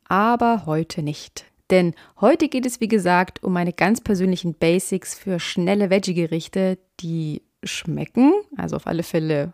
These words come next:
mir und uns schmecken und ja, auch ein paar Nährstoffe natürlich enthalten und super wandelbar vor allem sind, damit es eben nicht immer die Tiefkühlpizza oder sch-, nur schnell das belegte Brot ist.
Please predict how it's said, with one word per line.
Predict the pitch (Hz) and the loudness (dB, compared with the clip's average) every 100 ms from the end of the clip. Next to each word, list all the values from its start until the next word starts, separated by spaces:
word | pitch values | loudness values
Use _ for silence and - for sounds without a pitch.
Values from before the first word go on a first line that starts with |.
| _ | _
mir | 180 208 233 - | 0 4 4 2
und | - | 0
uns | 254 - | 0 2
schmecken | 202 196 208 196 - - - - - | 0 2 2 0 -4 -18 -20 -20 -12
und | - 190 190 196 - - _ - | 2 4 6 4 2 -12 _ 2
ja, | 165 180 180 | 6 6 6
auch | - | 4
ein | 196 185 | 2 -2
paar | 165 190 | -2 -2
Nährstoffe | 170 165 - 165 | 2 2 2 -2
natürlich | 160 147 - 160 151 | -2 -4 -4 -4 -4
enthalten | - 160 160 170 - 190 | -6 -2 0 0 0 -2
und | - 185 | 0 0
super | 170 240 220 180 | 4 2 2 2
wandelbar | 196 220 165 147 | 2 2 0 -4
vor | 147 - - | -6 -6 -4
allem | 160 | -4
sind, | 156 180 214 - - - - | 0 2 2 0 -18 -20 -6
damit | 180 190 240 | 2 4 4
es | 220 - | 2 0
eben | 185 185 190 | -4 0 2
nicht | 190 208 - | 2 0 -2
immer | 190 180 | -2 0
die | 165 | -4
Tiefkühlpizza | - 202 - - 185 - 185 - 180 180 | -2 -4 -2 -2 -2 -2 -6 -2 -2 -2
oder | - 175 190 175 | -2 -2 0 0
sch-, | 175 202 | -2 0
nur | 185 185 | 2 0
schnell | - 180 | -2 -2
das | 175 | -2
belegte | - 170 165 - | -4 -6 -6 -8
Brot | - 156 170 - | -6 -2 -2 -4
ist. | 143 | -10